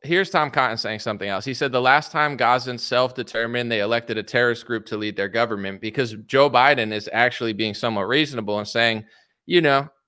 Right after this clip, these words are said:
he's trying to say the action of Hamas terrorists don't, don't represent everybody in Palestine. And, and basically Tom Cotton's trying to paint the picture that, no, they're all that.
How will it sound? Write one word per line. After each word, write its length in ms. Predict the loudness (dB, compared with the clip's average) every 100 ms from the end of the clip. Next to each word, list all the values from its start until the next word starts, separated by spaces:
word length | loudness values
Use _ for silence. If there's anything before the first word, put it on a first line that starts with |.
| _ _
he's 180 | -8 -4
trying 260 | 2 4 2
to 60 |
say 180 | 0 -2
the 120 | 2
action 380 | 4 2 0 -4
of 100 | -4
Hamas 380 | -2 -2 -2 -2
terrorists 400 | 0 2 0 -4
don't, 320 | -2 -2 -4 _ _ _ _ _ _ _ _ _ -2
don't 300 | 0 0 2
represent 560 | 0 0 -2 -4 -6 -2
everybody 640 | 0 2 0 0 2 2
in 100 | 0
Palestine. 560 | 2 2 2 -2 -8 -8
And, 160 | -10 -8
and 360 | -8 -8 -4
basically 440 | 0 2 0 -6 -2
Tom 260 | 0 0
Cotton's 440 | 4 4 4 0 -4
trying 300 | 0 0 0
to 100 | -6
paint 220 | -6 -8
the 60 | -4
picture 360 | -4 -2 -4
that, 240 | -2 -2 -4 -4
no, 220 | -2 0
they're 180 | 2 4
all 220 | 4 4
that. 280 | 2 2